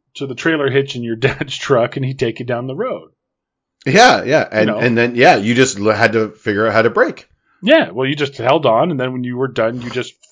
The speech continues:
Speaker 1: fell over, and that was it. You
Speaker 2: <laughs> Let the, let the racer crash into the bas-, back of the truck.
Speaker 1: Yeah,
Speaker 2: Who
Speaker 1: and you would
Speaker 2: cares?
Speaker 1: just,
Speaker 2: Yeah.
Speaker 1: you would just fall out, and your dad would notice as if, you know, it was kinda like as if you were, um, you know, uh, s-, uh, water skiing. <laughs> You know?
Speaker 2: Yeah, yeah,
Speaker 1: You
Speaker 2: yeah.
Speaker 1: just fall.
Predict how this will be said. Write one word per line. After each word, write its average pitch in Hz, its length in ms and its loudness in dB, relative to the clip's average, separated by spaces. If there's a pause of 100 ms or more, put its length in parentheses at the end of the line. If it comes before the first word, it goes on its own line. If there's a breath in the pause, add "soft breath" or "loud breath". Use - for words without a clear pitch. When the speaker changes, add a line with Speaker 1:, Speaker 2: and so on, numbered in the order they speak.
Speaker 1:
fell 113 260 -2
over, 131 460 -6 (920)
and 107 160 -12
that 110 100 -6
was 135 80 -4
it. 294 160 -2 (500)
You 202 180 4
Speaker 2:
<laughs> - 0 -
Let 165 200 2
the, 139 420 -4
let 151 220 0
the 143 60 2
racer 135 320 4
crash 120 340 0
into 131 140 0
the - 20 -4
bas-, 131 480 -2
back 117 220 -4
of 131 60 -4
the 131 60 -4
truck. 233 180 0
Speaker 1:
Yeah, 320 140 6
Speaker 2:
Who 170 60 0
Speaker 1:
and 151 80 -2
you 151 100 2
would 151 100 4
Speaker 2:
cares? 156 140 2
Speaker 1:
just, 113 60 -4
Speaker 2:
Yeah. 185 80 -4
Speaker 1:
you 170 100 4
would 156 80 0
just 160 160 -2
fall 127 320 2
out, 127 140 0
and 151 80 -10
your 135 180 -4
dad 127 240 2
would 131 100 -6
notice 123 380 -6
as 120 140 -4
if, 131 120 -6
you 190 100 -8
know, 123 140 -2
it 131 40 -6
was 135 120 -10
kinda 139 220 -4
like 127 200 -6
as 120 160 -8
if 113 120 -8
you 120 140 -10
were, 113 300 -4 (260)
um, 101 160 -16 (400)
you 147 160 -10
know, 107 400 -10
uh, - 20 -14
s-, - 340 -18
uh, 107 300 -4
water 143 300 2
skiing. 127 560 -10
<laughs> - 380 -20
You 127 260 -2
know? 160 220 -6
Speaker 2:
Yeah, 135 220 4
yeah, 170 180 6
Speaker 1:
You 165 100 4
Speaker 2:
yeah. 165 60 2
Speaker 1:
just 202 160 0
fall. - 360 0